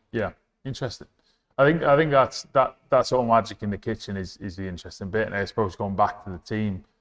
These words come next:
part, you know, they've got to fit within that rhythm, within the tempo of how you guys work and, and how they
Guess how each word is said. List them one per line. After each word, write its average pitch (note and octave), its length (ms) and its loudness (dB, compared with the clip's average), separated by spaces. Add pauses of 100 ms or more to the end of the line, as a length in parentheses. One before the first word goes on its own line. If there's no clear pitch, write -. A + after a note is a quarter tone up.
(260)
part, F#2+ 200 0
you G#2+ 60 -4
know, G2 100 -2
they've F#2+ 200 -2
got G#2 100 0
to F#2 80 -2
fit - 360 -6
within G#2 380 -2
that G2+ 180 2
rhythm, G2 380 -2 (340)
within G2 260 -2
the F2+ 80 -6
tempo F#2+ 460 -4
of F2+ 60 -8
how G#2 220 0
you G2+ 160 -2
guys F2+ 340 0
work F2+ 400 -4
and, E2+ 160 -10
and F#2+ 160 -12
how G2+ 220 0
they F#2 320 -2